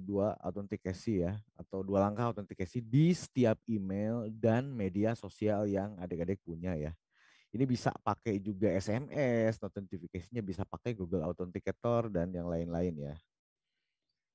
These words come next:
Dan periksa juga di cookie-nya di browser, itu ada di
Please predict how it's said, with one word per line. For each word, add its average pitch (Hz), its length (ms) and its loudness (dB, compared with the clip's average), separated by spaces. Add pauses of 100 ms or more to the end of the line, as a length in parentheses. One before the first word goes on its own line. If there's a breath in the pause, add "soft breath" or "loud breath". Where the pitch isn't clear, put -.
(180)
Dan 104 160 4
periksa 120 320 0
juga 110 320 2
di 131 160 0
cookie-nya 113 480 -4
di 104 80 0
browser, 101 720 0
itu 110 240 -6
ada 92 160 0
di 90 320 0